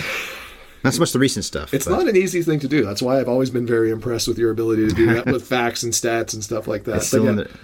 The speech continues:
Speaker 1: still in there somewhere.
Speaker 2: It's not a big role in this movie, this Knack character, but we do see him pop up a few times. I think notably leading up to the beginning of the third season of Racing,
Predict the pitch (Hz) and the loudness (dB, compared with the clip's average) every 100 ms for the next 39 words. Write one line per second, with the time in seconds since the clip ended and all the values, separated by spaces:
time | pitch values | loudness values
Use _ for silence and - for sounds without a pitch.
0 | - - 123 113 - 95 82 73 _ _ | -8 0 2 2 0 -4 -4 -8 _ _
1 | _ _ 123 - 147 180 110 101 120 104 | _ _ -8 -2 0 0 0 2 2 2
2 | 113 123 123 123 123 127 135 131 120 - | 0 0 0 -2 0 2 4 4 2 0
3 | 107 107 110 - - 123 120 120 120 120 | -4 -8 -8 -6 -2 0 2 2 2 2
4 | 139 139 143 113 - 113 113 110 - - | 2 2 -2 -4 -6 -6 -4 -6 -8 -6
5 | 117 113 - 113 110 107 104 - - - | -2 -2 -4 -6 -4 -4 -6 -8 -12 -20
6 | _ - 160 139 123 123 123 113 113 110 | _ -4 -2 2 4 4 2 2 2 2
7 | 101 - - - 113 120 117 110 107 104 | -2 -8 -20 -18 -4 0 2 2 0 -2
8 | - 117 107 104 101 92 120 107 98 113 | -4 0 0 0 -2 -6 -4 -2 0 0
9 | 117 113 107 98 104 - - 101 104 98 | 0 0 -2 -4 -6 -6 -4 -2 0 -2
10 | - - 101 101 107 95 87 92 98 110 | -2 -2 -2 -2 -4 -4 -2 -2 -2 -2
11 | 104 | -4